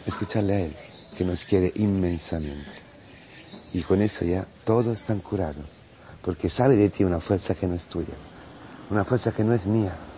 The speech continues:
una fuerza que no es de un catequista, una fuerza que no es de un cura, que no es de una madre, de un padre, no, de una vie-, de una, de, de una viuda,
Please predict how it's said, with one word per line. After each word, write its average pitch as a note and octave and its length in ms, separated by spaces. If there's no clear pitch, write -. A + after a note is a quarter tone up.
una G2+ 100
fuerza A#2+ 240
que A2 80
no A#2+ 80
es G#2 100
de A2 60
un G2+ 80
catequista, F#2+ 580
una F#2 120
fuerza A#2+ 260
que G2 80
no A2 80
es A2 100
de F#2+ 80
un F2 120
cura, G#2 280
que E2+ 100
no G#2+ 60
es A2+ 100
de B2 40
una G2 160
madre, A2 400
de G#2 80
un G#2+ 120
padre, F#2+ 440
no, C#3 420
de G2 100
una G#2 120
vie-, B2 200
de A#2 100
una, A2+ 140
de, G#2+ 180
de G#2 180
una G2 120
viuda, A2+ 400